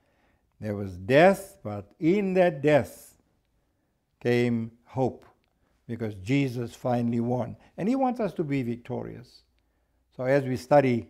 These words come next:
this coming week, I know that you're going to find, uh, a lot of new insights. Work on that, because that's what the lesson wants to betray to you. Father, we thank you for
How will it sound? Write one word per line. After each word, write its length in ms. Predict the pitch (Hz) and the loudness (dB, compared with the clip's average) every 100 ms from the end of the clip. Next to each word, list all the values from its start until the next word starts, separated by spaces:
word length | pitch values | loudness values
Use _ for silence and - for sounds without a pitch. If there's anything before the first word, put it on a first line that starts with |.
| - | 0
this 200 | 175 185 | 0 2
coming 380 | - 190 170 156 | 4 2 2 2
week, 400 | 180 156 - _ _ _ _ - | 2 2 -2 _ _ _ _ -8
I 100 | 107 | -4
know 240 | 110 117 | 0 0
that 240 | 110 104 101 | 0 -4 -2
you're 180 | 131 | -2
going 200 | 117 107 | -2 -6
to 100 | 101 | -8
find, 540 | 92 117 110 107 104 98 _ _ _ _ 147 | -8 -6 -6 -6 -8 -14 _ _ _ _ -10
uh, 280 | 107 92 95 104 104 _ _ _ _ _ - | -8 -8 -10 -14 -20 _ _ _ _ _ -8
a 40 | |
lot 240 | 113 147 151 | 4 6 6
of 220 | 113 - _ - 170 | 2 -8 _ -20 -12
new 420 | 117 135 165 156 | -4 2 2 2
insights. 800 | 147 151 127 117 101 110 - - _ _ _ _ _ _ | 0 -2 -4 -6 -8 -12 -20 -20 _ _ _ _ _ _
Work 240 | 139 170 160 | 2 2 2
on 160 | 120 | 0
that, 260 | 110 107 - _ _ - | -4 -8 -12 _ _ -12
because 260 | 120 104 | -8 -4
that's 460 | 98 113 110 - - | 0 0 0 -4 -4
what 160 | 110 101 | -4 -4
the 80 | |
lesson 480 | 101 104 104 110 98 | -4 -6 -8 -10 -10
wants 260 | 101 98 - | -8 -10 -14
to 80 | 95 | -16
betray 480 | 92 - 101 92 95 _ _ _ _ | -16 -12 -12 -12 -16 _ _ _ _
to 140 | - 87 | -12 -12
you. 240 | 80 107 _ _ _ _ _ _ _ _ _ _ _ _ _ _ _ _ _ | -12 -20 _ _ _ _ _ _ _ _ _ _ _ _ _ _ _ _ _
Father, 380 | - 151 147 147 | 0 4 4 2
we 200 | 135 135 | 2 0
thank 320 | 143 135 127 | 0 -2 -2
you 160 | 139 143 | -6 -8
for 460 | - 123 120 110 | -6 -4 -2 -4